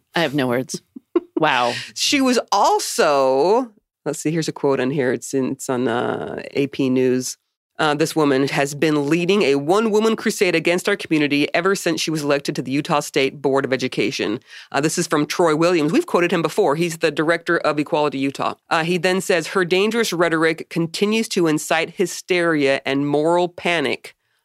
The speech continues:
Speaker 2: among Utah parents." And listen, I understand public school,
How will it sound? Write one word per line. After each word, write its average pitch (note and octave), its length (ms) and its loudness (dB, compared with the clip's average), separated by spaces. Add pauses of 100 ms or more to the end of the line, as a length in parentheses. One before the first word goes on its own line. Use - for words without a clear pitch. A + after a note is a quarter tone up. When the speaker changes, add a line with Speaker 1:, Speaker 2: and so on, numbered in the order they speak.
(120)
Speaker 2:
among D3 320 0
Utah C#3+ 420 0
parents." - 640 -4 (320)
And C4+ 100 4
listen, A3 300 2
I B3 140 0
understand G3+ 420 -2
public A3 260 -2
school, F#3+ 480 0